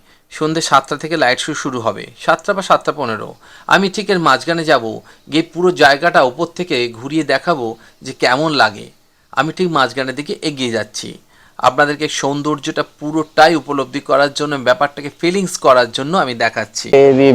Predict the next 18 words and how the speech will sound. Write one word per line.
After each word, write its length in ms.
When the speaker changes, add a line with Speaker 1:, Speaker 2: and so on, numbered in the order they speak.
Speaker 2:
beautiful। 840
I 200
am 60
very, 400
very 260
happy। 320
Oh, 200
nice 640
place, 340
nice 400
place। 240
So 100
I 140
go 260
the 220
three 460
main 480
position 540